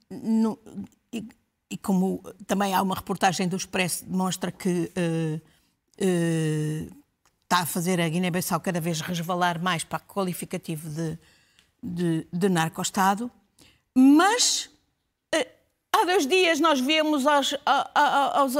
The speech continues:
aos, a-, aos palmadinhas nas costas e no dia seguinte, on-, ontem o Primeiro-Ministro veio e acusou o Presidente da República de irresponsável, de fator de esta-, de instabilização, et cetera.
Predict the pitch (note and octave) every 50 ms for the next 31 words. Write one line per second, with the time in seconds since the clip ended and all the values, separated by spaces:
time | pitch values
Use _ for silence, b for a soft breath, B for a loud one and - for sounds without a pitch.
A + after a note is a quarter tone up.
0 | C4 - - C4+ C#4 C#4 C4+ C4 B3+ A3+ - - B3+ C4 C4 C4 B3+ - - -
1 | C#4 C4+ - - - D4 C#4+ C#4+ C#4+ C4 C4 D4 D4+ C#4+ D4+ C#4+ - - F4 F4+
2 | E4+ - F#4+ C#4+ F4+ F4+ F4+ F4+ D4+ F4+ F4 F#4+ F#4 - - D#4+ F#4 F#4+ F#4 -
3 | - - G#4 - - - - - G4+ F#4 - G#4 F#4+ G4+ G4 F4+ F#4 F4+ G4 G4
4 | F#4+ G4 F#4+ G4+ G4 - - F#4 G4 E4 - - - G#4+ G#4 G4+ G#4+ G#4 - -
5 | D#4 C#4 F#4 G4 F#4+ F#4+ G4 G4+ F#4+ F4 - - C#4 C#4+ D4+ C#4+ D#4 D4 C#4 -
6 | C4+ D4+ D4+ B3+ - D#4+ C#4+ C#4 D4 - E4 - B B B B B B - C#4
7 | C#4 - - - D4 D4 C#4 - - C#4+ D4 C#4 D4 C#4 C#4 B3+ B3 A#3 - C#4
8 | C4 - C#4+ C4+ A3+ - - - C#4 C4 - - B3 A3+ C4 C4 - - C4+ A#3+
9 | B3+ C4 A3+ C4+ A#3+ - C4+ B3+ C4 C4+ C4 - B3+ A3+ A#3 -